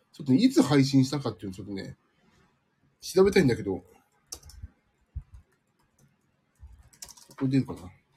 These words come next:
あった。スタンドエフエムチャンネルが。えーっと、あ、今、三日前だ。三日前に配信やって、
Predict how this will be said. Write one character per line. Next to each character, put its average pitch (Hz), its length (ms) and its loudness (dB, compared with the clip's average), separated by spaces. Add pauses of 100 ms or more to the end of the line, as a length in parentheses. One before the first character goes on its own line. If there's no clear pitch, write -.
(420)
あ 110 100 -10
っ - 160 -12
た。 - 200 -14
ス - 80 -20
タ 113 140 -8
ン 110 100 -6
ド 110 100 -2
エ 110 80 -2
フ 110 100 -8
エ 101 40 -6
ム 98 160 -10
チ 110 100 -14
ャ 110 60 -6
ン 107 60 -8
ネ 107 100 -8
ル 113 80 -6
が。 104 120 -8 (920)
え - 40 -12
ー 139 320 -2
っ 139 100 -14
と、 208 340 2 (1200)
あ、 123 80 -6
今、 110 220 -4 (1080)
三 160 160 2
日 269 140 6
前 233 160 10
だ。 92 240 -6
三 185 220 0
日 294 180 2
前 285 240 6
に 135 140 4
配 123 200 -2
信 120 160 -10
や - 40 -10
っ - 40 -20
て、 113 320 -12